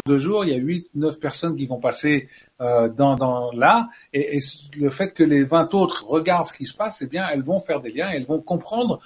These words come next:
le, l'idée du processus. Le, l'idée, c'est qu'à travers ces ateliers, même qu'on va faire ensemble, eh bien, le fait qu'il y ait une personne qui amène une situation et qu'on puisse ensemble aller chercher ce séparateur et puis aller chercher le véritable ami,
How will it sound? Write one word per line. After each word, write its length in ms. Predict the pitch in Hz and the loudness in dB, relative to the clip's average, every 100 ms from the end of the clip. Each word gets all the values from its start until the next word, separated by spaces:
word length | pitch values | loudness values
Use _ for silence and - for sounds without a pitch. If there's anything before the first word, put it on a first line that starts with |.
| - - | -20 -2
le, 300 | 165 208 190 | 6 6 4
l'idée 340 | 160 165 202 208 | -2 -2 0 0
du 100 | 170 | 0
processus. 600 | - 156 147 147 135 - | 0 -2 -4 -6 -6 -2
Le, 100 | 143 | -2
l'idée, 400 | 170 151 160 277 | -2 -4 2 2
c'est 160 | 269 180 | 2 -2
qu'à 160 | 170 | -2
travers 320 | 165 170 175 | 0 -2 -2
ces 180 | 165 143 | -2 -2
ateliers, 300 | 147 151 151 | -2 -2 -2
même 160 | 147 135 | 0 -2
qu'on 120 | 131 | -4
va 100 | 117 | -6
faire 160 | 117 - | -8 -10
ensemble, 340 | - 233 170 - - - | -4 -2 -4 -8 -20 -10
eh 80 | 127 | -2
bien, 160 | 156 175 | 2 2
le 80 | |
fait 160 | - 190 | 2 0
qu'il 160 | - 170 | 2 2
y 20 | |
ait 140 | 185 | 2
une 120 | 202 196 | 2 2
personne 400 | 196 - 190 170 | -2 0 -2 0
qui 120 | 156 | -2
amène 180 | 151 147 | 0 -2
une 40 | |
situation 600 | - 139 143 131 147 131 _ _ | -4 -4 -2 -2 -4 -8 _ _
et 80 | 139 | -6
qu'on 140 | 147 | -4
puisse 320 | 147 196 180 - | -2 -2 -4 -4
ensemble 580 | 165 170 202 196 151 - _ _ _ | -4 -2 2 2 2 0 _ _ _
aller 240 | - 160 202 | -2 2 2
chercher 380 | - 175 - 170 | 0 -2 -2 -2
ce 160 | - | -2
séparateur 880 | 139 151 147 135 135 139 160 135 - _ _ 120 | -2 0 2 2 4 6 6 6 -2 _ _ -10
et 60 | |
puis 180 | 120 147 | -2 2
aller 160 | 147 160 | 4 2
chercher 300 | 156 143 147 | 0 -2 -2
le 60 | |
véritable 440 | 135 123 117 113 110 | 0 -2 -4 -4 -4
ami, 360 | 120 208 269 | -2 2 2